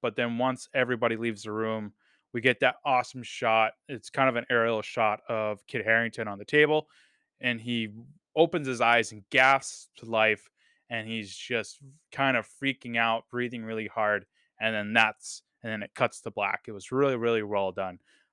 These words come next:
Uh, we get that ritual of her speaking to the Lord of Light. She's kinda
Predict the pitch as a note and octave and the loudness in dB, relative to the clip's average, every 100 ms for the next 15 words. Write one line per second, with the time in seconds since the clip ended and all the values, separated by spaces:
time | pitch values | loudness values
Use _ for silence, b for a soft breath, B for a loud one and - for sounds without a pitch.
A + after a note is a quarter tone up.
0 | - G2 F#2+ A2+ B2+ - A#2 G#2 A#2+ A#2 | -8 -4 -2 4 4 6 6 6 0 -2
1 | B2 A2+ A2 A2 G#2+ G2+ F#2+ - A#2 G#2+ | -2 2 2 2 2 0 -4 -4 0 2
2 | G#2+ G#2 - _ _ - - E3 D3+ - | 2 0 -4 _ _ -6 2 2 2 -6
3 | A#2+ A#2 A2 G#2+ D#3 E3 D#3+ - _ _ | -2 0 -2 2 6 6 4 -2 _ _
4 | - - A2+ G#2+ G2+ - A#2 G#2+ | -14 -12 -8 -10 -8 -4 -2 -2